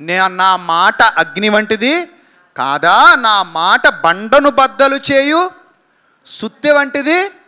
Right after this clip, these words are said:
కాదా?" అన్నాడు. బండ బద్దలవ్వాలంటే సుత్తి ఏమవ్వాలి?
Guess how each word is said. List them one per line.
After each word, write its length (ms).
కాదా?" 640
అన్నాడు. 540
బండ 260
బద్దలవ్వాలంటే 840
సుత్తి 320
ఏమవ్వాలి? 680